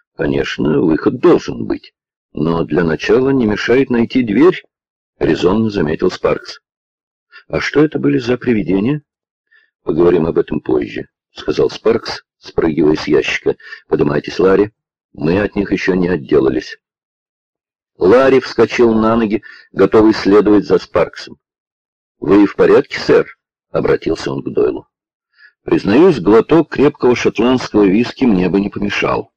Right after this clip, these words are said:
сказал Дойл. Бодрое настроение Дойла подействовало на Ларри вдохновляюще.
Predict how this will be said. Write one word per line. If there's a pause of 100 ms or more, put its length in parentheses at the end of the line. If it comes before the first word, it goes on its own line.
(280)
сказал
Дойл. (1120)
Бодрое
настроение
Дойла
подействовало
на
Ларри
вдохновляюще.